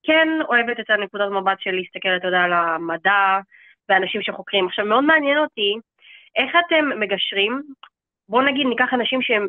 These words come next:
שהם, שזה, זה התחום שלהם, מדענים. אנשים שלמ-, שלומדים את הכל, באמת, כאילו, עד לפרטים הקטני-, הקטנים ביותר, כי בעצם מה שאתם,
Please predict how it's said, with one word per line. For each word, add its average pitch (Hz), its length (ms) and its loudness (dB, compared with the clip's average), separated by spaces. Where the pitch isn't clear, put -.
שהם, 185 440 0
שזה, 220 300 0
זה 254 60 0
התחום 214 280 -4
שלהם, 160 300 -6
מדענים. 185 420 2
אנשים 269 300 0
שלמ-, 208 360 0
שלומדים 214 380 0
את 220 120 -2
הכל, 269 540 2
באמת, 233 300 2
כאילו, 262 180 0
עד 302 160 2
לפרטים 294 480 -2
הקטני-, 254 640 -10
הקטנים 302 420 0
ביותר, 247 340 2
כי 247 320 2
בעצם 277 280 0
מה 285 100 0
שאתם, 285 260 0